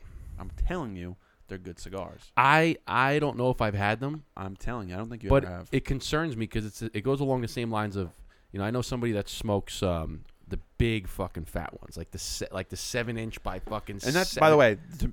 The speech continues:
Speaker 1: do a quick math, that's three dollars and seventy-five cents a cigar,
Speaker 2: Yeah,
Speaker 1: my
Speaker 2: I know,
Speaker 1: dude.
Speaker 2: which, which, which, you know, uh, maybe it's me being a stickler, but I question the quality of the tobacco. It could be a great stick.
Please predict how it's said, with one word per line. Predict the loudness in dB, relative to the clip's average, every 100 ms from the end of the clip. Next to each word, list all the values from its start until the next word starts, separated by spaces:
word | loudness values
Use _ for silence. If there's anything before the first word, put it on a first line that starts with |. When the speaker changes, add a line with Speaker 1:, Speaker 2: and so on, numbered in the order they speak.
| -4
Speaker 1:
do | -2 0
a |
quick | 2 2 2
math, | 0 2
that's | -2 -2
three | 2 4
dollars | 4 4 0
and | -4
seventy-five | -4 -4 -2 -4 -4
cents | -6 -8 -8 -12 -8
a | -2
cigar, | -2 -2 -8 -6 -2 0 2 2 2 0 -2
Speaker 2:
Yeah, | 0
Speaker 1:
my |
Speaker 2:
I | 0
know, | 2
Speaker 1:
dude. | 2
Speaker 2:
which, | 0 -2
which, | -6 -6 -12 -14 -18 -14
which, | -10 -8 -10 -16 -20 -20 _ -10
you | -4
know, | -4 -4 -12 _ _ _ _ _ _ _ _ _ _ -20
uh, | -12 -4
maybe | 0 2 0
it's | 0
me | -2
being | -2 -4
a |
stickler, | -4 -4 -2 -2
but | -2 0
I | -2
question | -2 0 0 0 -4
the | -6
quality | -2 2 4 2 -2
of | -4
the |
tobacco. | -6 -2 -2 -4
It | -2
could | 0 2
be | 4
a |
great | 4 2
stick. | 2 0 -2